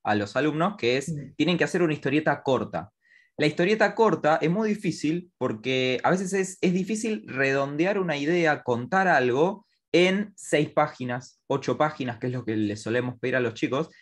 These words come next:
Speaker 1: Imagínense tener que contarlo en una sola. Eh, pero, porque la mayoría, como siempre lo contamos, y no vamos a ahondar en el tema, pero digamos, como siempre decimos, estamos acostumbrados a los consumos de larga duración, series, películas que duran dos,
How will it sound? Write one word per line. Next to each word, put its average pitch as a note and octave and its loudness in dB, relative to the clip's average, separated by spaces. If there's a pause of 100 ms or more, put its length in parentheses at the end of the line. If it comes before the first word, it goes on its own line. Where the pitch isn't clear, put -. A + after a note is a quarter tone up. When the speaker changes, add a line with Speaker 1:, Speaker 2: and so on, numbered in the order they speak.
(140)
Speaker 1:
Imagínense G#3 0
tener F3+ -2
que F3 -2
contarlo D#3 -2
en B2+ -6
una C3 -4
sola. B2+ 0 (640)
Eh, C3+ 0
pero, D#3+ 6
porque C#3+ 2
la D3+ 4
mayoría, E3+ 2
como B2+ -2
siempre D3+ 0
lo D3 2
contamos, F3 0
y C3 -4
no C#3+ 0
vamos C3+ 2
a A2 2
ahondar A2+ 2
en C3 -2
el B2+ -4
tema, E3 2
pero A2 -2
digamos, A2+ 0
como G#2+ -8
siempre C3+ -6
decimos, F#3+ -4
estamos G#3+ -4
acostumbrados D#3+ -2
a C#3+ 2
los A#2+ -2
consumos D3 -4 (220)
de A#2 -2
larga C#3 4
duración, C#3+ 0
series, C#3+ 2
películas B2 2
que A#2+ -2
duran A2 -2
dos, B2 2